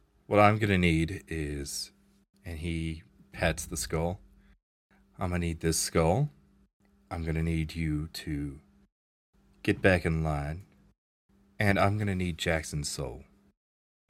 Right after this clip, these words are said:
What better way to ensure that I don't break our deal than to have him under my thrall as well? I do protect my own, and you certainly know that.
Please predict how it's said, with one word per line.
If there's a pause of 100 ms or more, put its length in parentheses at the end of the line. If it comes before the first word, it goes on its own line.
(280)
What
better
way
to
ensure (420)
that
I
don't
break (380)
our
deal (720)
than
to
have
him
under
my
thrall
as
well? (960)
I
do
protect
my
own,
and
you
certainly
know
that.